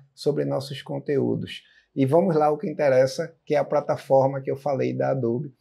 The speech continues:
que é a Adobe Firefly. A plataforma, galera, pra quem nunca ouviu falar, é essa aqui. Os links vão tá na descrição desse vídeo para que vocês possam tá acessando aí com maior facilidade.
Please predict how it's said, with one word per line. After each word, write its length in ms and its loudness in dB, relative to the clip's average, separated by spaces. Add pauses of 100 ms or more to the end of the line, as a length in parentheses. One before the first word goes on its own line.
(120)
que 80 -6
é 40 2
a 60 4
Adobe 360 0
Firefly. 760 -2 (800)
A 80 -2
plataforma, 720 4
galera, 360 4
pra 180 0
quem 300 0
nunca 300 0
ouviu 260 0
falar, 480 2 (680)
é 180 10
essa 280 4
aqui. 400 -4 (300)
Os 160 4
links 340 2
vão 180 -2
tá 140 2
na 140 0
descrição 560 -4
desse 320 -4
vídeo 380 -4 (300)
para 240 2
que 100 -8
vocês 380 -6
possam 380 0
tá 100 -2
acessando 500 -4
aí 120 4
com 120 -8
maior 280 0
facilidade. 880 -4